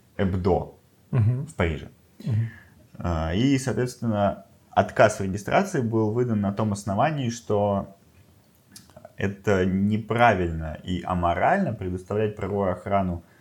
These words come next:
Speaker 1: обозначениям, которые связаны с, э, неким событием, как-то так бы сказать.
Speaker 2: Подожди, стоп. Вот была редакция, она называлась определенным образом, там произошел теракт,
Speaker 1: Да,
Speaker 2: и
Speaker 1: и
Speaker 2: теперь регистрируется товарный знак, который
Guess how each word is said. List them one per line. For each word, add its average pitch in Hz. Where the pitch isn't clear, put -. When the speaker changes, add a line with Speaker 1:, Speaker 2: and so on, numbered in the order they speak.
Speaker 1:
обозначениям, 95
которые 107
связаны 104
с, -
э, 98
неким 90
событием, 104
как-то -
так -
бы 85
сказать. 87
Speaker 2:
Подожди, 110
стоп. 104
Вот 123
была 139
редакция, 131
она 147
называлась 135
определенным 123
образом, 147
там 123
произошел 120
теракт, 123
Speaker 1:
Да, 85
Speaker 2:
и -
Speaker 1:
и -
Speaker 2:
теперь 135
регистрируется 131
товарный 123
знак, 123
который 120